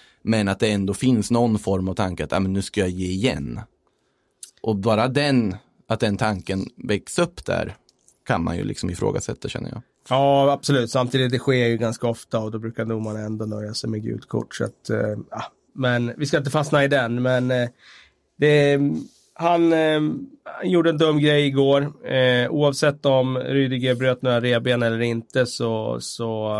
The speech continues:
Speaker 2: eh, så innebar att han fick rött kort. Han satte sin, sina lagkamrater på pottan. Han kommer bli avstängd och han har inte hjälpt sin fotbollsklubb. Så att han, eh, han behöver komma till rätta med det där.
Speaker 1: Mm.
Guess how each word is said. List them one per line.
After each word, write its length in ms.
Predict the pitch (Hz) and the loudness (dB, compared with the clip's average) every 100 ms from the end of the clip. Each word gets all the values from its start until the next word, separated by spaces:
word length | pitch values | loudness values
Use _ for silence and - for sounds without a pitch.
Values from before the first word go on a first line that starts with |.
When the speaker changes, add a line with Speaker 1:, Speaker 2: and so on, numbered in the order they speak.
| 107 107 | -4 -4
Speaker 2:
eh, 80 | - - - | -8 -14 -20
så 600 | - - 123 113 110 104 - - | -16 -10 -4 -2 -2 -4 -6 -6
innebar 380 | 123 120 113 | -2 0 2
att 180 | 113 110 | 2 0
han 140 | 110 110 | -2 -2
fick 120 | 113 | -2
rött 260 | 113 107 | -2 -4
kort. 260 | - 123 - | -4 -4 -2
Han 100 | 117 | -4
satte 260 | 113 113 110 | -4 -8 -6
sin, 280 | 113 110 - | -6 -8 -12
sina 240 | - 113 | -4 -2
lagkamrater 600 | 113 110 110 113 107 107 | 0 -2 -2 -2 -2 -4
på 120 | 110 | -10
pottan. 380 | 117 117 - 120 | -4 -4 -2 -2
Han 100 | 110 | -2
kommer 220 | 107 110 | -2 -4
bli 100 | 107 | 0
avstängd 580 | 113 107 - 117 107 104 | 0 0 -4 -4 -4 -4
och 200 | 110 104 - - - | -6 -6 -10 -20 -6
han 140 | 151 | -2
har 60 | 143 | 0
inte 140 | 120 | 0
hjälpt 240 | 131 117 - | 0 0 -2
sin 140 | 117 | -4
fotbollsklubb. 680 | 107 110 - 104 123 113 - | -4 -8 -8 -6 -4 -4 -6
Så 120 | - | -8
att 120 | 107 - | -8 -8
han, 320 | 117 113 113 | -6 -6 -6
eh, 200 | 110 107 107 _ _ | -6 -8 -10 _ _
han 160 | 135 127 | -2 2
behöver 280 | 131 127 | 2 2
komma 220 | 123 120 113 | 0 -2 -2
till 120 | 117 | -2
rätta 260 | 117 - | -2 -4
med 100 | 117 | -6
det 40 | 107 | -6
där. 160 | 107 - _ _ | -8 -10 _ _
Speaker 1:
Mm. 160 | 113 | -6